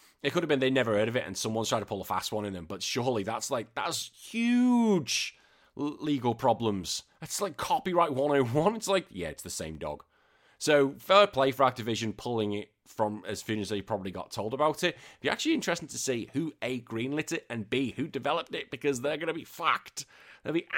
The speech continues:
absolutely fucked. The final thing I'm gonna talk about before we go on is the new trailer for Forspoken got dropped. Now, if you don't know, this is a Square game, which I've been looking very forward to,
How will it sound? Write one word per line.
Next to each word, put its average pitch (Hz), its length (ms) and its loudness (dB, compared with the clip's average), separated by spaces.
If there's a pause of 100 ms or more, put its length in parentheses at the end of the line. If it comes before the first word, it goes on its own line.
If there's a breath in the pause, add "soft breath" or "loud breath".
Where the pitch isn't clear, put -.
(140)
absolutely 175 600 0
fucked. - 760 2 (540 soft breath)
The 139 80 -4
final 226 240 6
thing 208 120 4
I'm 196 60 6
gonna 196 140 6
talk 185 240 2
about 170 220 6
before 170 280 0
we 151 60 2
go 160 240 2
on 170 320 4 (320 loud breath)
is 190 320 4
the 175 140 2
new 190 120 2
trailer 175 360 4
for 151 140 0
Forspoken 160 1000 4
got 123 180 2
dropped. 120 360 0
Now, 135 160 2
if 127 80 0
you 147 80 0
don't 147 140 2
know, 143 140 2
this 131 180 0
is 113 100 -6
a - 20 -6
Square 147 360 2
game, 131 260 2
which 120 160 0
I've 147 220 6
been 127 200 2
looking 127 320 -4
very 190 460 6
forward 147 420 4
to, 151 280 4